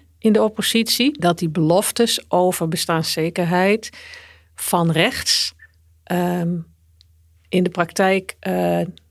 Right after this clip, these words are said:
niets waard zijn. Dat is, ze willen eigenlijk een beetje gaan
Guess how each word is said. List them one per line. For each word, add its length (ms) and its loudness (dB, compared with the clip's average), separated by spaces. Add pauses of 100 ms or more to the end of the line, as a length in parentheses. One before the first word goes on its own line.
niets 260 0
waard 300 0
zijn. 320 -4
Dat 200 -6
is, 420 -4
ze 180 -10
willen 220 -2
eigenlijk 340 -2
een 60 -10
beetje 240 -4
gaan 300 -4